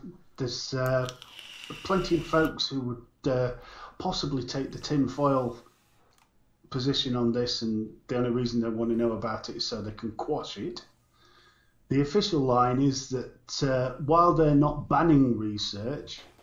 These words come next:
their line is that they,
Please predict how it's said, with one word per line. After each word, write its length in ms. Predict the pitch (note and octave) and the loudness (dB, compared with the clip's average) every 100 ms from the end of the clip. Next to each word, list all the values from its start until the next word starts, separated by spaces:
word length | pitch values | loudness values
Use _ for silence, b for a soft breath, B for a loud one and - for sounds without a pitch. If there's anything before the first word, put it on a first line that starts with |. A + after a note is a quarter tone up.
| _ _ b b b b b _ - - _ - - | _ _ b b b b b _ -20 -20 _ -20 -18
their 300 | D3 D3+ D#3+ | -6 2 4
line 360 | D3 B2 A#2+ A#2 | 6 4 4 2
is 260 | A#2+ - - | 0 -2 -8
that 160 | A#2+ | -4
they, 200 | C3 C3+ | -2 -2